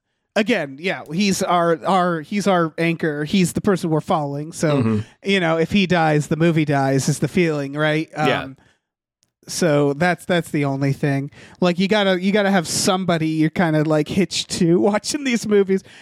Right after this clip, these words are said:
Speaker 1: I mean, it's the same with Goodfellas, right? Where it's like, uh, you know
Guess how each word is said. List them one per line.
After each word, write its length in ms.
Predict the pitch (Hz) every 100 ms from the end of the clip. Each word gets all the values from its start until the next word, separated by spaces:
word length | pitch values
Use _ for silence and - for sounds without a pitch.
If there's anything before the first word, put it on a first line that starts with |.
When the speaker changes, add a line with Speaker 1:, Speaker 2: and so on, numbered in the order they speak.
| 220
Speaker 1:
I 80 | 240
mean, 120 | 285
it's 100 | 269
the 60 |
same 200 | 262 294
with 140 | 233 208
Goodfellas, 540 | 294 208 165 143 151
right? 280 | 175 180 190 - - -
Where 180 | 175
it's 160 | 175 -
like, 180 | 175 175
uh, 180 | 170 170
you 180 | 180 185
know 280 | 165 143